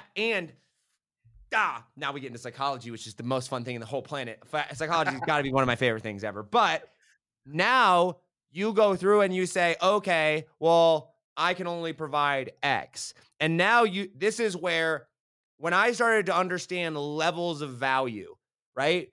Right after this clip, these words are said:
When I started to understand that the same thing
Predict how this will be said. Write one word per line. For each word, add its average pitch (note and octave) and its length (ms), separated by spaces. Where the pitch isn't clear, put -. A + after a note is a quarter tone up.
When D#3+ 140
I G#3+ 160
started A3 220
to G3 80
understand F3+ 520
that D#3 140
the D#3+ 80
same A3 540
thing D3+ 560